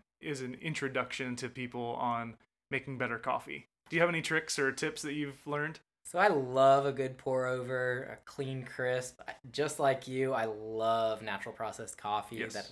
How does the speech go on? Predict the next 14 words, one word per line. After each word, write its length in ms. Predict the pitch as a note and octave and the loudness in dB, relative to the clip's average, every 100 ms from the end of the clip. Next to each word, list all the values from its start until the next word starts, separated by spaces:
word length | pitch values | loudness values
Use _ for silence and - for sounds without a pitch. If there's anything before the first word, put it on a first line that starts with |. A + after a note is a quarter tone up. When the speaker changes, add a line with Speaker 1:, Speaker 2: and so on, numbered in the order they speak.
| C#3+ | -10
Speaker 2:
really 360 | D3+ D3 C3 G#2+ _ | -6 -4 -6 -10 _
bright, 400 | A#2 A#2+ A#2+ A#2+ - | -2 0 0 -4 -10
fruity 380 | - B2+ B2 A#2+ | -10 -8 -6 -8
flavors. 680 | B2+ A#2+ A#2 A#2 A2+ A2 - _ - - - _ - | -6 -4 -4 -4 -4 -6 -14 _ -20 -20 -20 _ -4
At 100 | C#3 | -2
the 60 | - | 2
same 260 | G3 F#3 | 6 8
time, 280 | - D#3 D3 | 8 6 6
I 60 | D#3+ | 6
love 160 | F#3 - | 4 4
coffee 280 | B2+ B2 | 0 2
ice 180 | A2 A2+ | -2 -2
cream 260 | - B2+ A#2+ | -4 -6 -4
too. 300 | C#3+ G3+ | 0 0